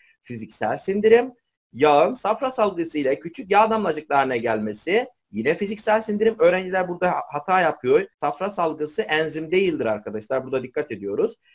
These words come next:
Peynir parçasının dişler yardımıyla, dişler yardımıyla çiğnenmesi yine fiziksel sindirimdir.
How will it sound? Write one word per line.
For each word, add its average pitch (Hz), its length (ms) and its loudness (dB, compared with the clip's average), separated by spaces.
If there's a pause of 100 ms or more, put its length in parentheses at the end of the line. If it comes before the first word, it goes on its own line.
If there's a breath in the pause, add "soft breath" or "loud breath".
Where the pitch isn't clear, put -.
(160)
Peynir 170 300 2
parçasının 127 560 -2
dişler 208 300 2
yardımıyla, 123 640 2
dişler 220 280 -2
yardımıyla 135 540 0
çiğnenmesi 127 580 -4
yine 160 240 -4
fiziksel 143 400 -4
sindirimdir. 143 540 -4